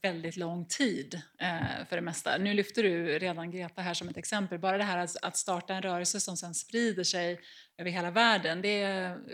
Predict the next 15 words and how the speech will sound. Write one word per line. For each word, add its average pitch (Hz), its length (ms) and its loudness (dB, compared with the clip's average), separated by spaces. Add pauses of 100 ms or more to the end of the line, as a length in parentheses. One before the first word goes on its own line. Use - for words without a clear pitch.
(580)
det 196 120 -2
tycker 190 220 -8
jag 170 140 -4
är 175 460 -12
väldigt 202 280 -4
effektivt. - 440 -8
Väldigt 214 220 0
små 185 240 0
medel 226 500 6
med 190 120 0
väldigt 180 280 0
stor, 170 360 -2 (380)
med 190 80 -2
stort 160 260 -2
utfall. 185 640 2